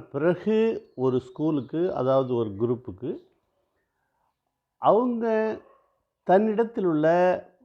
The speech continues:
லீடர்ஸ், அதாவது யூனிட் லீடர்ஸை எப்படி இந்த ஓ ஒய் எம் எஸ்ல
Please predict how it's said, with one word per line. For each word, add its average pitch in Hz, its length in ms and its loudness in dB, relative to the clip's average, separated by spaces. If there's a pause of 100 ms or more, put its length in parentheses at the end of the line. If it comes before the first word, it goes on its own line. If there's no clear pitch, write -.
(520)
லீடர்ஸ், 160 580 2
அதாவது 143 440 2
யூனிட் 185 520 0
லீடர்ஸை 226 720 0
எப்படி 156 340 -2
இந்த 175 260 0
ஓ 139 140 2 (100)
ஒய் 143 200 -2
எம் 120 180 -2
எஸ்ல 110 280 -6